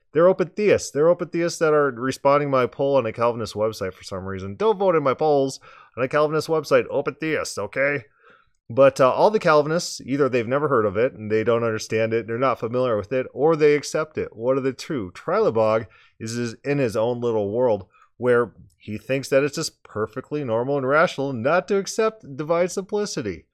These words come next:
But he's wrong. He is wrong. One of my favorite Calvinists is, uh, James Dolezal. I think it is, I said his name right this time. For once, I could say his name right.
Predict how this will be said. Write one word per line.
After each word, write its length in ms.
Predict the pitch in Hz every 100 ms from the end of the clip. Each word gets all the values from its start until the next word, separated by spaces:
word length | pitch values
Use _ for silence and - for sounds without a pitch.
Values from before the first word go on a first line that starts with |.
| _ _ _ _
But 180 | 156 160
he's 220 | 151 139
wrong. 500 | 135 160 147 95 78 -
He 360 | - 147 151
is 300 | 117 127 120
wrong. 440 | 107 104 92 76 - _
One 160 | 127 180
of 40 |
my 100 | 190
favorite 460 | 151 147 143 127 -
Calvinists 720 | - 110 113 113 117 113 -
is, 460 | - 104 104 95 95
uh, 320 | 98 95 92
James 540 | 95 101 127 143 147 - _ _ _ 101
Dolezal. 640 | 101 147 143 98 78 73 _
I 140 | - 104
think 200 | 117 110
it 60 | 98
is, 80 | -
I 80 | 107
said 240 | - 101
his 140 | 92
name 200 | 98 98
right 220 | 95 95 92
this 160 | 95
time. 300 | - 90 90
For 180 | - 147
once, 320 | 202 190 190
I 140 | 143 135
could 140 | 139
say 160 | 156 147
his 120 | 135
name 260 | 131 131
right. 340 | 113 98 98